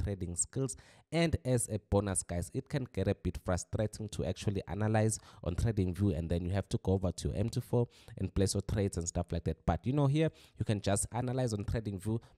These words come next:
place your trades on TradingView, so you can do everything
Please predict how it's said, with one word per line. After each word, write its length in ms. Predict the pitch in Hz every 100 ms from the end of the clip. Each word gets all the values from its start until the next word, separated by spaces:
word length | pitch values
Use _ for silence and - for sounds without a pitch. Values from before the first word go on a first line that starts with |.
| -
place 200 | 117 117
your 80 | 113
trades 340 | 113 117 - -
on 140 | 98
TradingView, 440 | - 117 98 98
so 140 | 98 92
you 80 | 90
can 220 | - 87
do 160 | 98 104 - _ _
everything 580 | 135 131 92 92 117 107